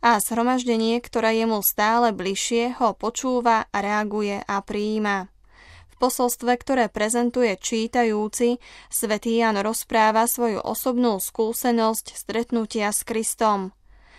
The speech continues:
Nachádza sa na ostrove Patmos pre Božie slovo a Ježišovo svedectvo. Je to Pánov deň, nedeľa, počas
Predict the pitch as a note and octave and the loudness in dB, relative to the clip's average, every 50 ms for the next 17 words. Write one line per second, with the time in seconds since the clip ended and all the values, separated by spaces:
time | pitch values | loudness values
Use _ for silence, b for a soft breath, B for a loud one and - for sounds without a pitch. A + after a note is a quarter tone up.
0 | b b A3 A3 G#3 - A#3 G#3+ G#3 G3+ G3 G#3 G#3 A3 - - B3+ B3 A#3+ G#3+ | b b -6 -6 -4 -2 0 0 0 0 0 0 -2 -2 0 0 2 2 2 2
1 | G3+ G#3 G#3+ - - A#3+ A3+ G3 G3 F#3 - _ G3 F#3 - - - A3 G#3+ G#3+ | 2 0 -2 -4 -2 -2 0 0 0 -2 -2 _ -2 -2 -2 -4 -4 -2 0 0
2 | A#3+ A#3+ - - - _ - B3+ B3 A#3+ G#3 G#3+ G#3+ G#3 A3 G#3 F#3+ F3+ F3+ - | 0 -2 -6 -12 -10 _ 2 2 2 2 2 -2 -6 -4 -4 -6 -6 -6 -6 -6
3 | - - G3+ F#3 F#3+ F#3+ G3+ G#3+ A3+ - - - A#3+ A#3 A3+ G#3+ G3+ G#3 G3 G3 | -4 -2 0 0 0 2 0 0 0 -2 -2 -2 -2 0 0 0 -2 -2 -4 -4
4 | G3 - - G3+ F3+ E3 F3 - - G#3 G3+ G#3 G3 G#3 G3 - - - G3+ G#3 | -6 -6 -6 -6 -6 -6 -4 -4 -4 -2 -2 -4 -4 -4 -6 -6 -8 -6 -2 -2
5 | G3+ F#3+ F#3 - _ _ B B B B B B B B B3 A#3+ - A#3 A#3 - | -2 -2 -4 -6 _ _ B B B B B B B B 0 2 2 2 2 2
6 | G#3+ G#3 G#3 G#3 G#3+ G#3+ G#3+ G#3+ G#3+ G3+ A3+ A3 G#3+ G#3 G3 F#3+ G3+ - - _ | 2 2 2 2 2 0 0 0 0 0 0 0 0 0 -2 -4 -8 -10 -12 _
7 | - G#3+ G#3+ A3 G#3 A3+ G#3+ G3+ G3 F#3 F#3 B B B B B B _ C4 B3+ | -6 -4 -2 -2 0 0 0 0 0 0 -2 B B B B B B _ -8 -2
8 | - A#3+ A3 - | -2 -2 -2 -2